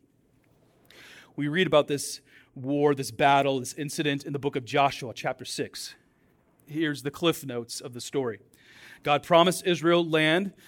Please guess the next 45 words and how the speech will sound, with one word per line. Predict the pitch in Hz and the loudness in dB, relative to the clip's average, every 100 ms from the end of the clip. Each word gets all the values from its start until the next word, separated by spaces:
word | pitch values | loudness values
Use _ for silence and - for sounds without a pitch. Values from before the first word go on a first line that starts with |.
| - - | -18 -10
in | 135 | -4
which | 143 - - | -4 -4 0
God | 147 156 | 2 4
said, | 170 151 | 2 2
"You're | |
gonna | 156 156 | 2 4
live | 160 | 4
and | 190 - | 2 2
prosper | 165 151 - 165 | 4 4 2 -2
in | 175 151 | -2 -2
this | 156 | -2
particular | - 170 165 170 185 | -4 -6 -2 2 4
land," | 147 151 | 2 0
the | 135 | 2
land | 147 165 | 2 2
flowing | - 156 156 160 | 0 2 4 2
with | 156 | 0
milk | 151 151 196 | 0 0 2
and | |
honey. | 160 151 | -2 0
It's | 165 - | -2 0
called | 156 156 | 0 0
the | |
Promised | - - 175 175 170 175 | -6 2 4 4 2 0
Land. | 151 147 185 - _ _ _ _ _ - - | 2 2 0 -8 _ _ _ _ _ -20 -12
Along | 147 151 170 180 | -2 6 6 6
the | |
way, | 180 165 180 | 8 8 8
Israel | 185 185 185 | 6 4 4
comes | 185 175 | 2 -2
across | - 165 170 | 2 6 6
the | - | 2
city | 156 175 156 | -4 -2 2
of | 156 165 | 2 2
Jericho. | 160 175 165 160 170 226 - _ _ _ - _ _ _ _ _ _ | 4 6 6 6 6 6 2 _ _ _ -20 _ _ _ _ _ _
However, | 165 165 185 196 | 4 8 8 8
instead | 170 170 190 | 2 2 2
of | 175 175 - - | 2 -2 -16 -20
fighting | - 175 180 196 180 | 4 8 10 8 4
with | 170 | 0
physical | - 175 - 165 | 0 0 0 -4
swords, | - 190 185 190 190 - - - - _ | 4 8 8 6 4 -10 -20 -20 -20 _
God | 139 170 190 | 6 8 8
tells | 190 196 190 185 | 8 6 6 4
Joshua | 185 185 185 - 156 147 165 | 8 10 8 4 0 0 0